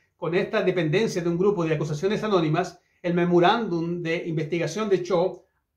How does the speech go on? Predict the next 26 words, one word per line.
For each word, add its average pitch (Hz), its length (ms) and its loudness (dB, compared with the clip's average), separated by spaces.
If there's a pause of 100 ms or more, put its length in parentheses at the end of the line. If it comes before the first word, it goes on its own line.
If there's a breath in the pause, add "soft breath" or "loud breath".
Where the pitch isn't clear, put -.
aún 175 320 2
por 214 160 4
publicar, 180 560 2
y 185 80 -2
la 165 180 2
sucia 190 520 -2
manipulación 170 1120 0
publicada 170 560 0
por 170 100 -2
Julie 190 240 2
Royce, 175 380 0 (280)
obsesionada 180 760 0
con 185 100 0
MacArthur, 165 640 -2 (280)
traiciona 190 640 0
a 160 100 0
un 160 140 0
hombre 185 300 4
con 165 160 -2
intenciones 160 520 -2
problemáticas 180 800 0
en 165 140 -4
lugar 160 300 0
de 156 80 -4
simple 165 400 -6
ignorancia. 156 600 -6